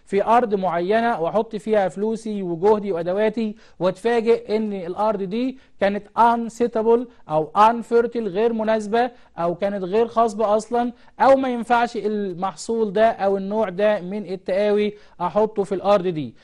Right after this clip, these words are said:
فبنعتمد على إيه؟ على السويل تيستس. قسم السويل تيستس أو أخصائي السويل تيستس اللي هو المهندس المسؤول عن تحليل التربة، ويقول لك إمكانيات التربة إيه، وعمر المنتج اللي هيكون فيها قد إيه،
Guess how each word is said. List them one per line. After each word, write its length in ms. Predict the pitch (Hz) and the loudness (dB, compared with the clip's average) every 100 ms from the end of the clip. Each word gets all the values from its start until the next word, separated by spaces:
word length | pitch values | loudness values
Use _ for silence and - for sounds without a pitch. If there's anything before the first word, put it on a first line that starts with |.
| _ | _
فبنعتمد 720 | - 277 285 254 254 269 254 | 0 2 2 0 0 0 0
على 180 | 208 196 | 0 0
إيه؟ 280 | 190 254 277 | 0 0 0
على 380 | 160 170 208 220 | -2 0 2 0
السويل 640 | 208 - 214 214 214 202 - | -2 -2 4 4 4 0 -2
تيستس. 480 | 220 208 - 120 - _ - | -2 -2 -10 -20 -20 _ -2
قسم 300 | 254 285 277 | 2 2 0
السويل 400 | 254 - 240 233 | -4 -2 2 2
تيستس 480 | - 214 208 233 220 | 0 -6 -4 -8 -8
أو 260 | - 180 160 | -4 -4 -2
أخصائي 540 | 175 202 - 233 233 | -6 -6 -2 0 0
السويل 400 | 208 - 214 220 | -2 -2 0 0
تيستس 500 | 208 233 226 269 269 - - - | 0 -6 -6 -6 -8 -10 -20 -8
اللي 220 | 190 202 | -4 0
هو 240 | 202 220 | 2 2
المهندس 840 | 208 196 190 185 233 240 208 208 - | 0 -2 -6 -4 -4 -4 -6 -10 -6
المسؤول 1040 | 208 220 202 185 214 - 214 240 254 247 - _ | -2 -2 -2 -6 -8 -8 -4 0 0 -2 -10 _
عن 400 | 165 180 220 226 | -6 -2 -2 -4
تحليل 640 | 220 196 - 214 247 247 202 | -4 -6 -4 -6 -4 -4 -6
التربة، 680 | 196 196 - 226 208 190 254 262 - - | -8 -6 2 4 4 4 2 0 -16 -4
ويقول 400 | 190 214 240 240 | -2 0 0 0
لك 220 | 233 233 | -2 -4
إمكانيات 640 | 214 208 208 208 226 247 | -8 -4 -4 -4 -6 -6
التربة 440 | 233 233 233 208 202 | -6 -4 -2 -2 -2
إيه، 360 | 208 214 214 214 - - | 2 2 2 -4 -20 -8
وعمر 420 | 156 170 240 254 | -4 0 2 2
المنتج 480 | 233 226 240 226 208 | -2 -2 -4 -4 -4
اللي 120 | 196 | -2
هيكون 320 | 190 185 226 | -2 -2 -6
فيها 360 | 208 220 208 185 | -4 -2 0 0
قد 180 | 185 175 | -2 -4
إيه، 340 | 202 214 214 | 0 2 2